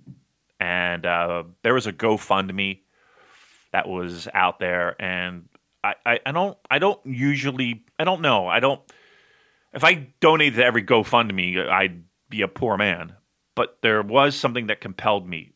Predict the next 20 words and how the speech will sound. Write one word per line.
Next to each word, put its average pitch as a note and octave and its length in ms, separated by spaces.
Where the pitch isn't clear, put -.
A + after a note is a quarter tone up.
about - 360
this. - 420
I G#2+ 60
don't A2+ 120
know A#2 300
what A2+ 300
can, A2 260
why G2+ 480
there G#2 140
was G2 160
such - 220
a, F#2+ 60
like, A2 140
I - 20
felt - 460
it. - 400
So, F2+ 560
um, F2 580
uh, A2 60
yeah, G2 120